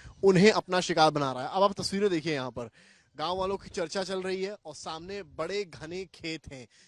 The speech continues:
केवल इन पर नजर डालिए कि अगर भेड़िया इन बड़े-बड़े, जो आप देखिए सामने अलग-अलग तरह की किस्म की फसलें हैं, यहाँ पर पानी भी है, जलाशय भी हैं, तालाब भी हैं, तो हर वो मुफीद चीज है जो एक भेड़िए को छुपने के लिए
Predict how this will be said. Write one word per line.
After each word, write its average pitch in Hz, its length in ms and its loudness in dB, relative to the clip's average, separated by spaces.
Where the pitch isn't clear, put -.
केवल 185 240 -2
इन 202 120 -6
पर 208 160 -10
नजर 185 280 -6
डालिए 180 440 -4
कि 185 100 -8
अगर 196 300 -4
भेड़िया 175 440 2
इन 208 360 -6
बड़े-बड़े, 190 720 -2
जो 190 340 -2
आप 170 140 -6
देखिए 165 260 -6
सामने 180 360 -4
अलग-अलग 185 360 0
तरह 170 220 -2
की 175 160 -12
किस्म 180 240 -10
की 175 120 -12
फसलें 175 380 -8
हैं, 139 160 -12
यहाँ 160 360 -4
पर 190 80 -6
पानी 175 420 -2
भी 185 160 -4
है, 165 120 -2
जलाशय 156 460 0
भी 185 140 -6
हैं, 147 200 -6
तालाब 175 340 4
भी 180 180 -2
हैं, 147 200 -6
तो 185 60 -4
हर 185 260 6
वो 226 280 6
मुफीद 190 380 -4
चीज 220 340 -6
है 214 120 0
जो 196 140 -4
एक 196 180 -4
भेड़िए 165 360 -8
को 202 140 -14
छुपने 180 380 -12
के 190 140 -10
लिए 196 320 -4